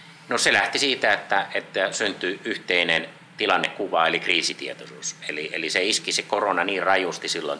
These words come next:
lävitse, että, että, että syntyi kuva siitä, että täytyy tehdä nopeasti asioita ja saada se viesti työmarkkinoille.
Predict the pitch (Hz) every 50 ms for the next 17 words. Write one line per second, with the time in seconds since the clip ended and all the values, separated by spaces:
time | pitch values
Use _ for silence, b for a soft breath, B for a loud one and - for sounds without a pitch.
0 | - - 101 113 120 117 104 90 - - 104 80 76 - - B B B B B
1 | B B B B - 90 80 80 - - 85 82 82 76 - 82 82 82 - -
2 | 82 80 80 - - - - - - - - - - - 87 82 82 82 - -
3 | - - - - - - - - 110 107 - - - - - 120 113 110 95 82
4 | 104 98 87 - 87 82 - - - 104 98 92 - 85 80 85 82 78 82 85
5 | 104 117 113 - - 85 76 - - 85 - 120 123 113 117 107 92 90 85 82
6 | 80 - 82 82 80 78 85 87 80 - 92 87 82 82 80 - - 82 87 87
7 | 82 78 - - 82 76 - - - 82 78 73 69 69 65 - - - - -
8 | 67 67 71 -